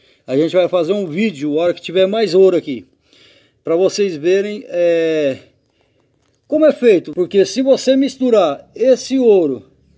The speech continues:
com esse ouro, com esse ouro ali, você acaba perdendo na venda. Então, pra gente que já tem prática, eu já separei aqui, ó. Ouro mil.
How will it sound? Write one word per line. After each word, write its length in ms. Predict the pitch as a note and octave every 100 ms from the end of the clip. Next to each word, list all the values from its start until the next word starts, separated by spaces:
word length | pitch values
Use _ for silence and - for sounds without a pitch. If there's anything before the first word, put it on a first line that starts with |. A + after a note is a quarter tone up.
| _ _ _ _
com 240 | G#3+ A#3+
esse 360 | A#3 B3 A#3 A3+
ouro, 340 | G3+ F#3 D3+
com 180 | C3+ G#3+
esse 300 | A3 G3+ F#3+
ouro 220 | F#3+ F#3
ali, 460 | D#3+ A3 G#3+ C#3 _ _ _ _ _ -
você 260 | D#3 D3+ G3+
acaba 400 | F3 F3+ F3+ F#3+
perdendo 800 | A3 A3 E3 F3 G3+ A3 B3+ - _ _ _ _
na 140 | E3+ F#3
venda. 520 | F3 E3 B2 G2+ _ _ _ _ _ _ _ -
Então, 480 | D3 - G#3 A3+ - -
pra 160 | A3+ G#3
gente 200 | A3 -
que 60 | G3+
já 120 | G3
tem 160 | G3+
prática, 400 | - G3+ F#3+ -
eu 120 | F#3 F3+
já 120 | F#3+
separei 520 | - G#3+ A3 G3+ G#3
aqui, 260 | F3+ D3+ A#2+
ó. 100 | G2 _ _ _ _ _ _ _ _ - - - _
Ouro 340 | - G#3+ G#3 F3
mil. 420 | F#3 B3 C4+